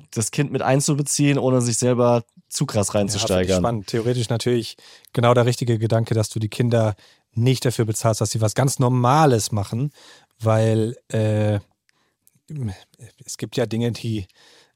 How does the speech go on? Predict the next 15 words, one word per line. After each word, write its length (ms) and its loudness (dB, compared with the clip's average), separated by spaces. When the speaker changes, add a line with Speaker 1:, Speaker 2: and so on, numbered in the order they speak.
Speaker 2:
äh, 340 -4
sollten 300 -2
sie 100 -2
aus 160 -2
einer 280 -2
intrinsischen 880 -2
Motivation 540 -4
heraus 320 -8
machen. 280 -14
Speaker 1:
<laughs> 120 4
Ja, 140 2
aber 220 4
ich 120 2
glaub, 240 2
da 180 4